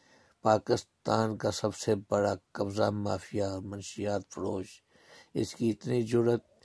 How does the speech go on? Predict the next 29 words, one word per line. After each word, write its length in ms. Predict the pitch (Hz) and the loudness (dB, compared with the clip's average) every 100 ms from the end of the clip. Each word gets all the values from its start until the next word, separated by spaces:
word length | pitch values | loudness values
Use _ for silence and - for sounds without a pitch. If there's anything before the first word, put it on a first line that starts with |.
| _ _ _ _ _ _ | _ _ _ _ _ _
कि 100 | - | -2
ये 560 | 113 110 110 107 107 107 - 113 | 0 2 2 2 2 0 -4 -2
एक 260 | 110 107 | 0 0
ईमानदार 640 | 113 107 107 107 104 107 101 | -2 -2 -2 -2 0 0 -2
हुकूमत 600 | - 110 - 101 104 98 | -6 -12 -8 -4 -4 -6
के 160 | - 98 | -4 -2
ऊपर 320 | 98 - 98 101 - - | -2 -2 -4 -4 -12 -12
मुंह 220 | 101 104 | -6 -6
खोले 440 | - 110 104 107 107 151 - | -6 -4 -2 -2 -2 -6 -8
और 100 | 104 | -8
उसको 240 | - 117 | -6 -8
मनहूस 460 | 101 98 107 107 - | -8 -10 -10 -10 -10
कहे। 280 | - - - - _ _ _ _ - - - | -10 -10 -12 -20 _ _ _ _ -20 -20 -8
दोस्तों, 380 | 120 120 - 127 | 2 2 4 2
अगर 160 | 123 120 | 4 4
आपको 280 | 120 120 | 4 4
हमारी 280 | 117 117 113 | 2 4 4
वीडियो 280 | 117 113 113 | 4 4 2
पसंद 360 | 107 107 107 110 | 0 -2 0 2
है, 80 | 110 | 2
ये 120 | 110 | 2
वीडियो 340 | 110 107 107 | 2 0 -2
को 100 | 101 | -2
लाइक 300 | 101 104 107 - | -2 0 0 -4
करें, 320 | 107 107 104 | -4 -2 -4
चैनल 360 | 107 104 110 110 | -4 -4 -4 -8
को 160 | 104 | -8
सब्सक्राइब 540 | 110 - - - - - | -10 -12 -14 -6 -6 -4
करें 300 | - - - | -6 -6 -8